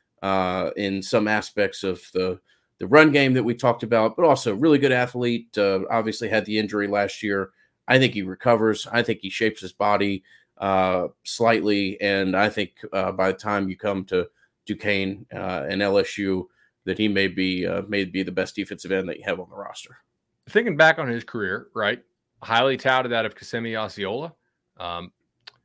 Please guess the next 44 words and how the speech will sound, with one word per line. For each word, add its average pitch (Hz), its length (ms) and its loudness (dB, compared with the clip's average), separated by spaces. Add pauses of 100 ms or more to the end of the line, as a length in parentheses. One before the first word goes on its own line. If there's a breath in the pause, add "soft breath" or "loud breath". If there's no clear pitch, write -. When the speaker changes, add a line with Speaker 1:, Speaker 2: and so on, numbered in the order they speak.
(380)
Speaker 2:
he 98 500 -6 (1800 soft breath)
didn't 127 300 -6
play 127 300 0
part 123 280 0
of 107 60 -8
the 107 60 -8
twenty 113 260 -6
twenty 135 480 -6
season 104 560 -10
due 110 220 -6
to 101 220 -12
covid, 113 640 -4 (380)
right? 101 220 -4
Not 127 200 2
him 127 120 0
having 107 320 0
covid, 92 300 -10
but, 107 60 -12
like, 98 180 -6
legitimate. 107 540 -2 (500)
You 143 80 -6
know, 139 80 -4
that, - 100 -10 (720)
when 135 180 -2
we 123 80 0
didn't 120 220 -4
know 117 140 0
as 104 100 -4
much 107 140 -6
about - 200 -4
covid, 160 320 0
he, 131 260 -2
he, 104 300 -6
he 104 140 -4
decided 104 340 -2
to 98 60 -12
kinda 98 180 -2
opt 101 240 0
out 98 180 0
for 95 80 -16
part 98 220 -6
of 92 60 -12
the - 60 -20
season, 120 480 -6